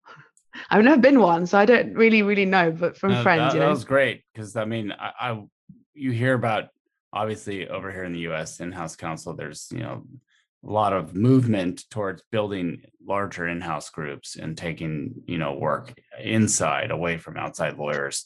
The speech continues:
Speaker 2: and have that be more efficient or more,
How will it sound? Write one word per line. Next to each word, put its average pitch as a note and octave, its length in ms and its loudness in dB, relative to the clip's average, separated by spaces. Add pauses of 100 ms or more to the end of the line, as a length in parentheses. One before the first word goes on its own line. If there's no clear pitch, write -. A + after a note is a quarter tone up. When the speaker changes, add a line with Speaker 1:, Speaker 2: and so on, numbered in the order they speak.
(120)
Speaker 2:
and C#2 360 -8 (480)
have E2+ 240 -4
that D#2+ 180 -2
be E2 100 -4
more D#2 240 -2
efficient E2 680 -6
or B1+ 160 -8
more, C#2 240 -8